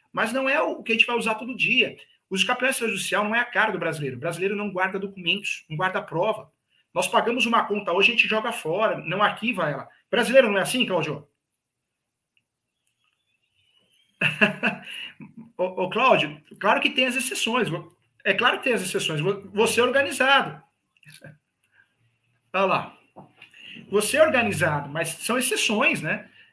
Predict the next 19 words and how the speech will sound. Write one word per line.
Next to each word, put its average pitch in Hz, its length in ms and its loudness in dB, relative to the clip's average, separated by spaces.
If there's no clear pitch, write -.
Que, - 280 -10
que 196 140 4
guardam 202 380 8
no 190 60 2
envelope, 180 600 2
numa 175 200 -2
pastinha 175 460 0
ano 175 180 -4
a 147 40 -4
ano. 170 320 -6
A 220 180 6
maioria, 233 800 4
a 196 100 -2
maioria 214 300 2
faz 247 220 -2
o 254 60 -6
quê? 160 220 -4
Joga 226 280 -2
fora. - 520 -2